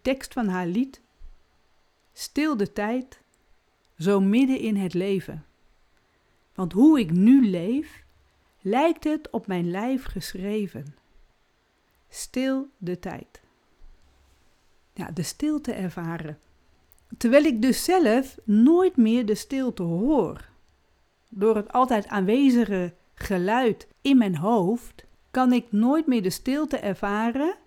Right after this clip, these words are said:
die betekent de afwezigheid van geluid. En toch heb ik de stilte dus wel gevonden.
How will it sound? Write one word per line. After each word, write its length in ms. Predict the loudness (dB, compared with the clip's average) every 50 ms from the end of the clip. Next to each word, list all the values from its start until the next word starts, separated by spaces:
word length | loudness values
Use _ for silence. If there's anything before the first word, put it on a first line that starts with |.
| _ _ _ _ _ _ _ _
die 160 | -2 0 0
betekent 540 | 0 -2 0 2 2 2 4 2 0 -2 0
de 300 | 0 -2 -2 -2 -4 -4 -4
afwezigheid 920 | -4 0 2 4 4 4 4 2 0 -2 -2 -2 -2 -2 -2 -4 -10 -20 _
van 240 | _ -4 -2 0 0
geluid. 520 | 0 0 0 0 0 -2 -4 -10 -20 -20 -20 -20 -20 _ _ _ _ _ _ _ _ _ _ _ _ _ _ _ _ _ _ _ _ _ _ _ _ _ _ _
En 200 | -6 -6 -6 -6 _
toch 400 | -2 0 0 0 0 -4 -8 -12 -14 -20 _ _ _ _
heb 240 | _ -6 -6 -2 -2
ik 220 | -2 -2 -4 -6 -8
de 60 | -8
stilte 540 | -8 -4 -4 -2 -2 0 0 0 -2 -2 -2
dus 200 | -2 -6 -6 -6
wel 220 | -6 -4 -4 -4
gevonden. 640 | -6 -8 -10 -8 -6 -4 -4 -4 -4 -6 -8 -14